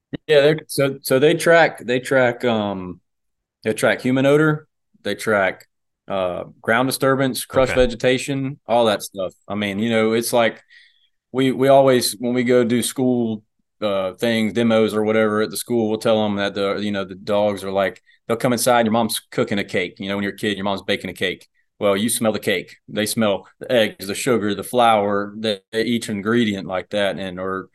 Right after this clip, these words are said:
Speaker 1: you know, you're making a pizza and they're smelling each individual thing in the pizza. Um, so they're, they're tracking, you know, some places will start their dogs off on just, uh, just,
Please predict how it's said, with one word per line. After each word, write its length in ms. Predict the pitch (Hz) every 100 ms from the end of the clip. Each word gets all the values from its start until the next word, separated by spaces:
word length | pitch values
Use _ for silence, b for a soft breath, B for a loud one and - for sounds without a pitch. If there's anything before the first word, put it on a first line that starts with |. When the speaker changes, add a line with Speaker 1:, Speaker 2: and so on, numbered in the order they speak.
| b b
Speaker 1:
you 80 |
know, 100 | 104
you're 140 | 101 107
making 260 | 117 110
a 40 | 104
pizza 420 | - 123 - 104
and 100 | 98
they're 120 | 110
smelling 420 | 107 117 110 107
each 160 | 117 117
individual 500 | 120 110 117 107 101
thing 280 | - 120 101
in 80 | 101
the 80 |
pizza. 400 | - 117 - 85 - b b b -
Um, 520 | 117 107 98 92 95 - _ _ _ _ _
so 480 | - 127 110 - _ _ _ _ _ _ _
they're, 380 | 98 131 127 -
they're 160 | 127 127
tracking, 640 | 131 113 117 107 104 101
you 80 | 110
know, 120 | 104
some 240 | - 131
places 380 | 127 120 117 104
will 100 | 107
start 280 | - 113 110
their 140 | 110
dogs 400 | 101 107 107 104
off 320 | 101 104 101 110
on 520 | 101 98 98 95 95 b b -
just, 500 | 123 113 - - -
uh, 360 | 110 101 95 - _
just, 360 | - 123 113